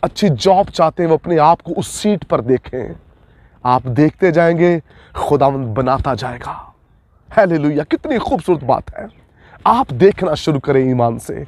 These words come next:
आप देखेंगे खुदावंद सब कुछ कर देगा। ये ईमानदारों के अंदर एक जिंदा उम्मीद होनी चाहिए कि जो कुछ वो देखें खुदावंद वैसा ही कर दे। रूह और सच्चाई से भर जाइए और ईमान से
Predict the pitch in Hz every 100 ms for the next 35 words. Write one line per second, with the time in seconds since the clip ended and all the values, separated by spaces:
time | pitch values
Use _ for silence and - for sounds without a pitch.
0 | - - _ _ _ _ 139 151 131 135
1 | 160 208 202 214 214 - _ - - 131
2 | 139 135 117 131 - - - 117 107 120
3 | 110 - - - - _ _ _ _ -
4 | 131 214 240 - 190 160 165 165 147 147
5 | 156 143 - _ _ 170 - 151 156 147
6 | 139 147 117 254 262 233 190 180 - 160
7 | 139 139 135 131 - - - 143 104 -
8 | 208 - 190 143 135 131 - 139 117 -
9 | - - 135 120 123 107 123 - 123 98
10 | 117 - 123 - 180 320 294 - 220 208
11 | - 233 240 247 208 226 139 - 233 185
12 | 233 214 165 - - 170 165 - 170 170
13 | 180 175 - 147